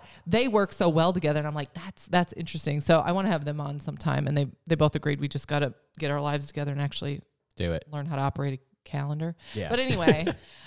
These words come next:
Speaker 2: <laughs>
Speaker 1: on a side note, I was shooting some headshots for Sarah and then another <laughs> photographer. And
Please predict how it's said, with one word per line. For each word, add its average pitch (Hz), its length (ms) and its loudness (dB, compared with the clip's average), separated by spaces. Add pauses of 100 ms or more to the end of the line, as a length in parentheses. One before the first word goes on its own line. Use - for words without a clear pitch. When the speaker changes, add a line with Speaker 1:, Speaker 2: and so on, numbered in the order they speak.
Speaker 2:
<laughs> - 460 -20
Speaker 1:
on 180 100 4
a 175 60 -2
side 196 300 2
note, 156 280 0
I 180 100 2
was 180 140 -2
shooting 208 360 -4
some 160 500 -2
headshots 185 560 0
for 160 160 -4
Sarah 170 760 2
and 160 160 0
then 151 300 0
another 170 320 2
<laughs> - 80 -10
photographer. 156 880 2 (540)
And 156 500 -2